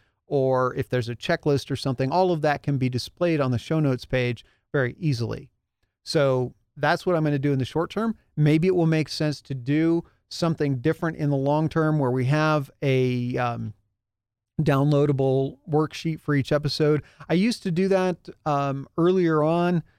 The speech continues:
and, um, you know, maybe it, it, it didn't seem to add enough value to be worth creating those documents, so I've stepped away from it. But if there's something that comes up, or if I'm doing a series where a, uh,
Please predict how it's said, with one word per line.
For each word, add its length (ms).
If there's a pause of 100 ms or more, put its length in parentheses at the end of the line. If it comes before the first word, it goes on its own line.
(300)
and, 600 (140)
um, 560 (140)
you 120
know, 80
maybe 540 (200)
it, 200 (320)
it, 200 (920)
it 120
didn't 300 (400)
seem 280
to 140
add 380
enough 280
value 460
to 80
be 120
worth 260
creating 440
those 260
documents, 580
so 640 (120)
I've 180
stepped 240
away 220
from 220
it. 160 (500)
But 180
if 160
there's 240
something 360
that 120
comes 300
up, 200
or 140
if 120
I'm 140
doing 300
a 60
series 560
where 240 (200)
a, 40
uh, 340